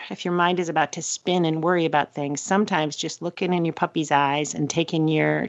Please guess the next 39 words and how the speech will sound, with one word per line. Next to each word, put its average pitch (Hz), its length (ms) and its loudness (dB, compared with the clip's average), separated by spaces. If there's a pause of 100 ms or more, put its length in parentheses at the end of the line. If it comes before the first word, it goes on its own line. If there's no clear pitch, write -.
dog 156 240 0
out 151 180 0
for 165 140 -4
a 156 80 2
walk 147 400 0
where 143 360 -4 (120)
suddenly 156 360 -2
you 147 40 0
feel 160 200 0
the 160 120 0
breeze 151 480 0
and 151 100 0
it 143 40 2
all 151 160 2
feels - 280 -6
kind 156 200 -4
of 139 80 -2
okay. 151 400 0 (600)
Dogs 185 380 0
do 156 140 0
an 143 100 0
amazing 139 1000 0
job - 560 -2
of - 200 -4
keeping 156 460 -2
you 147 380 2 (560)
grounded 143 480 0
in, 139 240 2 (100)
in 151 140 0
the 147 60 2
moment. 143 380 0
So 165 180 2
yeah, 185 580 -2
I 180 180 0
think - 400 0
this 175 240 0
year 165 160 2
in 147 160 -4
particular, 147 680 -2